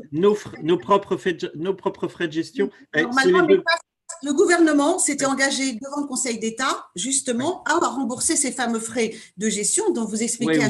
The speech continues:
Speaker 1: ou, ou qu'on n'ait pas de, qu'il n'y ait pas de frais prélevés du tout, parce que, euh, l'un des collecteurs l'avait évoqué, effectivement. Je, je, j'y suis. Alors, euh, donc, bah, nous, nous, c'était impossible pour nous, puisque, euh, habituellement, nous occupons de familles en difficulté, de la jeunesse, euh,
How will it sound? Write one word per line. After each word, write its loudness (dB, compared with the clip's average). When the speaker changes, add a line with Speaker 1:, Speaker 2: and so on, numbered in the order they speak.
Speaker 1:
ou, -6
ou -4
qu'on 0
n'ait 2
pas 0
de, 0
qu'il -6
n'y -4
ait -14
pas -2
de -16
frais -4
prélevés -4
du -10
tout, -8
parce -10
que, -10
euh, -8
l'un 0
des -2
collecteurs -2
l'avait -2
évoqué, -6
effectivement. -12
Je, -12
je, -10
j'y -16
suis. -14
Alors, -6
euh, -6
donc, -4
bah, -2
nous, 0
nous, -4
c'était -8
impossible -6
pour -10
nous, -4
puisque, -10
euh, -2
habituellement, -4
nous -4
occupons -8
de -4
familles -4
en -4
difficulté, -2
de -2
la -2
jeunesse, -6
euh, -6